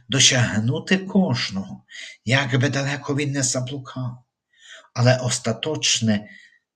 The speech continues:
рішення завжди за нами. Прийняти його чи відмовитися. Яким є мій вибір? І про це спробуйте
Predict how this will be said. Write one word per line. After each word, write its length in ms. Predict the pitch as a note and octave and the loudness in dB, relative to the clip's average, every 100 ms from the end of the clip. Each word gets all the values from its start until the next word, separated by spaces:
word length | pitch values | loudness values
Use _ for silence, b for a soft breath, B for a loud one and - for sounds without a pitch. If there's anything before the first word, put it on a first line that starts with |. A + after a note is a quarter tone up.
| _ | _
рішення 600 | B2+ B2 B2+ - B2 A#2 | 0 2 4 4 2 0
завжди 460 | - A2+ A#2 - A2 | 0 -2 -4 -4 -4
за 200 | - G#2 | -2 -4
нами. 440 | F#2 F2+ A#2 - B B B B - | -6 -12 -14 -18 B B B B -2
Прийняти 800 | A#2+ A#2+ A#2 A#2+ B2 B2+ B2+ A#2 | 2 6 6 6 4 4 0 0
його 540 | A#2 A2+ A2 G#2 b b b b _ _ _ | 0 0 -2 -4 b b b b _ _ _
чи 180 | - A#2+ | 0 0
відмовитися. 920 | A#2+ G2 G2 F2+ - - - - - _ _ _ _ _ _ _ | 0 -4 -8 -8 -10 -8 -6 -6 -10 _ _ _ _ _ _ _
Яким 400 | - - D#3 C#3+ | -6 -4 -4 -2
є 480 | B2+ C3 C3 A2+ B B B B | 0 2 2 2 B B B B
мій 360 | C3 D#3 F#3+ G#2+ | -4 2 4 4
вибір? 560 | G#2 F#2+ - - - _ _ _ _ _ | 2 0 -4 -12 -16 _ _ _ _ _
І 80 | - | -8
про 160 | G#2+ | -6
це 200 | A#2+ C3 | -4 0
спробуйте 840 | B2 - B2+ F3+ C#3 G2 G2+ F#2 | 0 -2 -6 -4 -4 -2 -2 -4